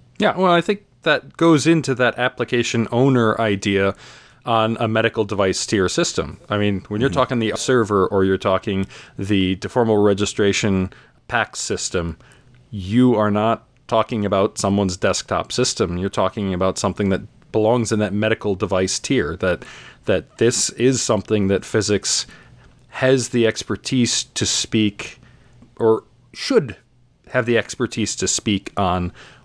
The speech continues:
Speaker 1: what is important for it and what needs to be done. And the report believes that the medical physicists, and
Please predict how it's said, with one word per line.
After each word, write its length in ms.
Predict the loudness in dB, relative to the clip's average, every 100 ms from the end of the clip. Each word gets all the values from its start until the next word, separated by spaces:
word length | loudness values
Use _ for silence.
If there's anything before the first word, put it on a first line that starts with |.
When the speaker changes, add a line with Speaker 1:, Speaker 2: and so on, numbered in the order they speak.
| _ _ -2
Speaker 1:
what 300 | 0 0 -2 _ _ _ _ _ _ _ _
is 160 | -6 -2
important 600 | -2 0 0 0 -6 -14
for 320 | -12 -6 -6 -6
it 100 | -10
and 240 | -12 -6
what 200 | -4 -2
needs 320 | -2 -4 -2 -4
to 60 |
be 120 | -4
done. 340 | -2 -4 -4 -12 -20 -20 -14 -4
And 400 | 0 0 -2 -6 _ _ _ -2
the 80 | 0
report 600 | 2 0 2 4 4 0 _ _
believes 480 | -2 2 2 2 -2
that 340 | -2 -4 -4 -4
the 100 | 0
medical 400 | 2 0 0 -2
physicists, 840 | 0 0 0 0 -2 -6 -6 -8 -14 _ _ _
and 240 | -2 -2